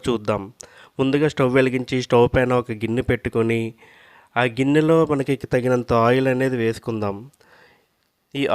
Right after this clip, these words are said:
ఆయిల్ హీట్ ఎక్కిన తర్వాత ఒక స్పూన్ జీలకర్ర, అలాగే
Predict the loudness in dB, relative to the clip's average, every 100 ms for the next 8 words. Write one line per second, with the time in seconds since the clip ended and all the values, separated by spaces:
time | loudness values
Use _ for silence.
0 | 4 4 2 0 -2 -2 -2 -2 -4 -2
1 | 0 -2 0 -2 -6 _ _ _ _ _
2 | _ -20 -20 _ _ _ _ _ _ _
3 | _ _ _ _ _ _ _ -12 -10 -10
4 | -6 2 2 2 -4 -2 0 0 -2 -4
5 | -4 -4 -8 _ _ _ _ _ _ _
6 | _ _ _ _ _ -8 -4 -2 -2